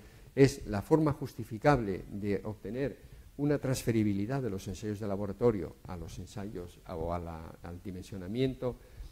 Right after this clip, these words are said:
de elementos estructurales. Y luego, o sea, eh, tiene una limitación los modelos fenomenológicos,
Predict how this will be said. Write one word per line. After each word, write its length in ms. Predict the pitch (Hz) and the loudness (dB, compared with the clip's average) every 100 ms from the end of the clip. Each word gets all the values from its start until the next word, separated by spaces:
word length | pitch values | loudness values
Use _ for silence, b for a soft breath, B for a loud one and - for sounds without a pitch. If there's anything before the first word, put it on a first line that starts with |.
| - | -6
de 640 | 107 104 104 98 92 90 92 | -6 -2 -2 -2 -4 -8 -8
elementos 560 | 104 101 104 101 - | -6 -4 -4 -8 -14
estructurales. 840 | 82 - 90 - 82 85 - - - b b b b b - | -16 -14 -14 -12 -8 -2 -2 -2 -20 b b b b b -8
Y 80 | 135 | 0
luego, 400 | 139 151 170 165 | 2 4 4 2
o 120 | 120 | -8
sea, 280 | 117 95 90 - | -8 -10 -12 -10
eh, 300 | 101 101 95 - - - - | -6 -6 -6 -12 -20 -20 -16
tiene 180 | - 143 | -2 0
una 180 | 143 139 | 2 0
limitación 720 | 135 127 123 113 - 143 147 - | -2 -4 -8 -10 -4 -4 -4 -8
los 340 | 117 104 - | -10 -10 -8
modelos 320 | 110 98 98 | -4 -2 -2
fenomenológicos, 920 | - 104 101 104 131 160 117 98 85 | -2 -4 -2 0 4 2 0 -10 -12